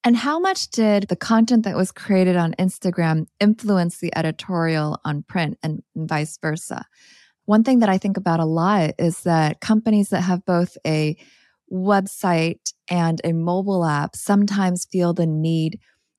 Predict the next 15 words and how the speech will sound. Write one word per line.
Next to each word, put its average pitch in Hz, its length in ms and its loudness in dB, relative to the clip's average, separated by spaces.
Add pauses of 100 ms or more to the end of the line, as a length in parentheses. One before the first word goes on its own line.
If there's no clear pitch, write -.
(160)
to 196 120 -10
fully 208 420 2
replicate 175 680 -4
feature, 160 640 -2
functionality, 151 1120 -4
or 143 160 -6
content. 190 680 -8 (720)
Do 185 80 -2
you 185 140 4
think 190 240 -2
it's 185 140 -4
possible 196 600 -2
to 156 400 -4 (500)
almost 240 320 2
have 190 400 -2